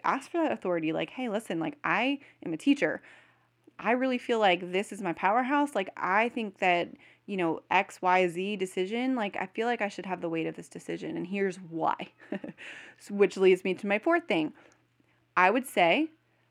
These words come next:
present your spouse with some kind of evidence or some kind of logic. If you disagree on screen time, then there are tons of published research journals and articles about the effects, you know, the screen has on your child's brain.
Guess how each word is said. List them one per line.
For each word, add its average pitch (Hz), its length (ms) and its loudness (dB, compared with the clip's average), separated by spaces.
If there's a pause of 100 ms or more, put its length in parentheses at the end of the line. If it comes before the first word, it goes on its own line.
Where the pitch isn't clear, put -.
(360)
present 208 520 0
your 339 140 4
spouse 175 640 2 (340)
with 277 160 -6
some 175 280 -2
kind 240 220 2
of 254 60 2
evidence 208 460 2
or 196 140 -2
some 170 220 -4
kind 220 180 -4
of 226 80 -4
logic. 214 460 2
If 196 140 -6
you 247 140 2
disagree 240 560 0
on 190 200 -2
screen 180 320 -4
time, 339 280 -2 (880)
then 262 160 4
there 269 140 6
are 381 120 6
tons 233 720 2
of 190 280 4
published 220 420 0
research 202 440 -2
journals 170 360 -2
and - 120 -4
articles 202 500 0
about 180 180 -2
the 180 120 0
effects, 185 500 0 (320)
you 208 100 -6
know, 180 140 0
the 185 120 -6
screen 208 580 0
has 190 480 2
on 185 180 0
your 180 80 -2
child's 180 320 -4
brain. - 320 -6